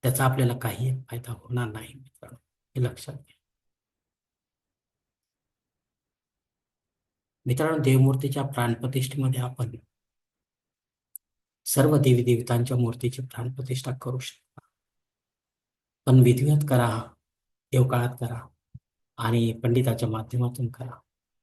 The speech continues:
मग घरी करा किंवा मंदिरात करा. घरी करायचे असेल तर यासाठी काही वेगळे नियम असतात, ते आपण जाणून घ्या.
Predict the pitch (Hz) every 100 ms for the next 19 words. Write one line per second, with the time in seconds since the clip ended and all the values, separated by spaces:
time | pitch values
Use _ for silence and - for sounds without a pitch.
0 | _ _ _ _ _ - 113 - 120 131
1 | 127 120 - 127 110 107 - _ - 123
2 | 120 120 127 - 123 - _ _ _ _
3 | _ - 120 151 139 127 120 123 117 -
4 | 165 139 123 127 120 123 135 - 123 123
5 | 123 127 123 123 120 113 - 131 131 _
6 | _ _ _ 123 120 123 117 107 127 143
7 | -